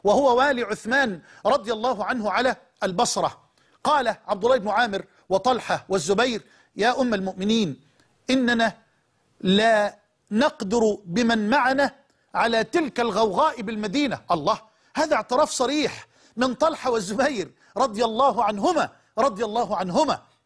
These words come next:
اعتراف صريح بأنهم لا يملكون القدرة والقوة التي يستطيعون بها أن يقيموا الحد على قتلة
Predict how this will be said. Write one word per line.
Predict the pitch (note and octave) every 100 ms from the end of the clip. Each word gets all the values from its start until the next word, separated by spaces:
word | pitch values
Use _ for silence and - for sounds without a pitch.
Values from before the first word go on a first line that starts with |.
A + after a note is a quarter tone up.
| _ _ _ _ _ -
اعتراف | G#3+ G#3 B3+ E4+ -
صريح | C4+ - D4 E4
بأنهم | G#3+ B3 B3 D4 C4
لا | B3+ C4+ C#4+
يملكون | B3+ B3 D#4 C#4
القدرة | A#3+ E4 C4+ B3 -
والقوة | A3 G#3 - D#4+ C#4+ D4 - - -
التي | A3 C4+ D4+
يستطيعون | C4 A3 A#3+ - A#3+ D4+ B3+
بها | C4+ A#3+
أن | A#3+
يقيموا | A#3 C4 E4 C4
الحد | - C#4+ G#3+ A#3+ - - -
على | F#3 A#3+
قتلة | A#3 D#4+ E4 C4+